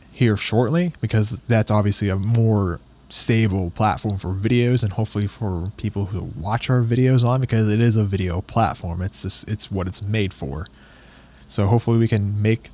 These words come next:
our YouTube page a little bit more better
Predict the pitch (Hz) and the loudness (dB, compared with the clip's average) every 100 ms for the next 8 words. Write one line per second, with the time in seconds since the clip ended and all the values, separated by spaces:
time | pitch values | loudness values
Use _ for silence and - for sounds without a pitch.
0 | - 107 98 107 - 101 104 85 87 92 | -2 0 2 0 0 -2 -2 -2 -2 0
1 | 147 156 98 110 101 101 92 - - - | 2 2 2 2 2 0 -6 -14 -20 -6
2 | 98 90 73 90 | -4 -2 -4 -8